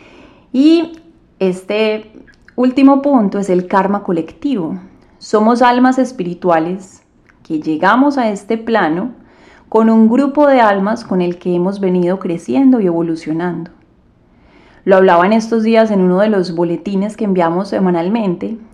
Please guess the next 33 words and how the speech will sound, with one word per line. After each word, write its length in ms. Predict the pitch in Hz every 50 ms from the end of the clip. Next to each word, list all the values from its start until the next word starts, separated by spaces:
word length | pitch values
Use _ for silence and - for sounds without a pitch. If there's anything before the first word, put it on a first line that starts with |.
| _ _ _ -
Les 220 | - 180 175 175 -
contaba 720 | - 170 170 160 160 165 160 160 165 185 208 226 - - - - - _ _ _ _ _ _ _ _ _ _ _ _
cómo 480 | - 233 226 240 262 269 254 262 - -
tenemos 380 | - 202 196 190 190 220 226 247
encuentros 720 | 220 196 190 185 190 208 214 202 202 196 190 226 240 254
y 40 | 240
relaciones 560 | 208 190 180 185 180 - 180 180 190 208 -
con 440 | - - 240 214 202 190 185 185 180
personas 960 | 185 - 175 180 175 - - 269 262 233 190 190 196 220 233 233 - - _ _ - -
que 120 | - 208
se 140 | 196 196 190
siente 500 | 196 - - 202 196 185 185 180 240 240
que 120 | - 262 262
es 120 | 247 233
de 160 | 254 269 269
siempre 520 | 262 - - 269 277 277 277 269 269 269 269
y 40 |
para 260 | 269 - 208 190 180 175
siempre, 640 | - - 247 220 196 196 190 196 - 190 - - -
que 80 | - 190
es 100 | - 233
algo 220 | 240 240 254 262
muy 240 | 254 277 294 294 277
profundo, 600 | 277 - 277 269 269 - 285 269 233 202 190 190
aunque 640 | 185 185 185 190 190 185 - 202 190 185 180 180 - - - - - - -
no 80 | 190
nos 140 | 196 208 214
hayamos 400 | 240 226 214 180 175 196 208 -
conocido, 640 | - 247 214 190 180 180 - 214 220 226 226 196 185
aún 400 | 180 190 214 233 254 262 254 240
con 160 | 240 247 233
las 120 | 226 214 196
diferencias, 800 | 190 180 185 180 180 175 175 175 175 - 202 214 214 214 -